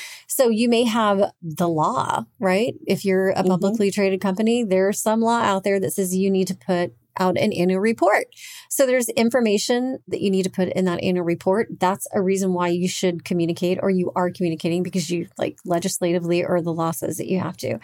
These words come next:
Speaker 1: Um, number two, investors want to protect their investment dollars. They want to know that they're
Speaker 2: Mm-hmm.
Speaker 1: getting a good return. And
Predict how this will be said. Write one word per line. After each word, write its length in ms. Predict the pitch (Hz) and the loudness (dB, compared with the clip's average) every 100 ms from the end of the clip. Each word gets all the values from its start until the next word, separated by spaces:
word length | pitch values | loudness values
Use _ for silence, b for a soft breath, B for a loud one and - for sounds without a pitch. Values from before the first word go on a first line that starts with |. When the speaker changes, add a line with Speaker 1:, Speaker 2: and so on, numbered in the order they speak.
| B B B B B - | B B B B B -2
Speaker 1:
Um, 380 | 233 233 233 233 b b | 0 2 2 -2 b b
number 300 | 220 254 277 | 2 2 0
two, 640 | - - 277 339 269 233 - | -2 -2 0 2 2 0 2
investors 460 | 226 254 294 415 - | 2 2 0 -4 -4
want 140 | 269 | -4
to 60 | 277 | -2
protect 360 | 247 247 247 | -2 -4 -4
their 120 | 254 247 | -4 -2
investment 420 | 226 247 - 320 | -2 -2 -4 -2
dollars. 380 | 175 165 - - | -2 -2 -4 0
They 140 | 220 | 0
want 160 | 233 233 | 0 2
to 80 | |
know 180 | 208 196 | 2 2
that 140 | 220 240 | 2 2
they're 80 | |
Speaker 2:
Mm-hmm. 40 | 190 | 0
Speaker 1:
getting 220 | 202 208 | 0 -2
a 60 | 185 | -2
good 200 | 202 190 | -2 0
return. 520 | 190 - 247 220 170 B B B B _ | -2 -2 0 0 -2 B B B B _
And 520 | 220 226 226 226 220 | 0 2 2 2 2